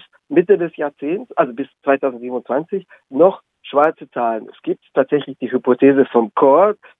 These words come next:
das ist der, äh, Conseil d'Orientation sur les Retraites, also das,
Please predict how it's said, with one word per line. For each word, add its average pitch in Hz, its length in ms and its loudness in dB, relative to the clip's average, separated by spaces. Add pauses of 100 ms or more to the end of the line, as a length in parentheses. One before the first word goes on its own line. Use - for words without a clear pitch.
das 151 140 0 (100)
ist 135 200 -14
der, 135 240 4 (380)
äh, 135 160 2
Conseil 160 400 0
d'Orientation 135 680 -2
sur 143 100 -4
les 123 140 -2
Retraites, 175 360 -2 (340)
also 147 240 -2
das, 131 200 -2